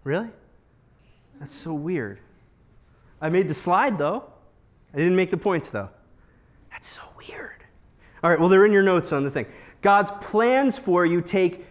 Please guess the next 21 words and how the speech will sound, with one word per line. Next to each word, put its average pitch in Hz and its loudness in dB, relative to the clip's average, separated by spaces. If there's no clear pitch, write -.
you, 285 6
and 185 4
it's 185 0
all 294 6
caps, 240 0
you, 185 2
into 170 2
consideration. 127 -4
Meaning 180 4
you 190 2
in 165 2
the 156 0
particulars 165 -4
of 143 -4
your 160 0
life 135 -4
and 127 -4
what's 131 -4
going 139 -2
on 127 -4
in, 120 -6